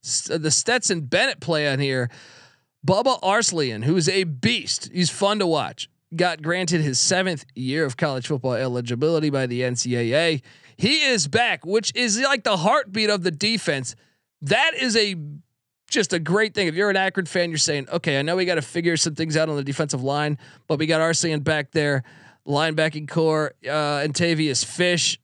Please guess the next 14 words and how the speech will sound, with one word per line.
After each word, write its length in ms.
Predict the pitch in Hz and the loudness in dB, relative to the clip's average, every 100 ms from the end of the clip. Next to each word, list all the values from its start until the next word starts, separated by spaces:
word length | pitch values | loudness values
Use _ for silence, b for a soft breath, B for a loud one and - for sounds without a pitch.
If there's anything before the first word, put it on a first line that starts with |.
| - | -6
uh, 260 | 151 147 | -4 -2
is 80 | 147 | -2
another 220 | 147 156 | 0 0
linebacker 580 | 151 151 151 143 139 139 | 2 0 0 0 -2 -2
to 80 | 131 | -2
watch. 560 | 123 143 156 143 - - b b b b _ | 0 2 2 0 -6 -10 b b b b _
Um, 480 | - 151 147 143 139 - _ _ _ - | -2 0 0 -2 -4 -12 _ _ _ -18
but 420 | 160 262 226 196 _ _ _ | 0 2 2 -2 _ _ _
I 160 | 202 214 | 0 2
would 160 | 202 | 0
say 540 | - 208 180 156 151 151 - | 2 2 2 2 0 -4 -10
the 440 | 156 165 160 156 - _ | -4 -2 0 -2 -8 _
front 360 | - 214 202 - | -6 -2 0 0
seven 440 | 208 185 160 156 | 2 2 0 -4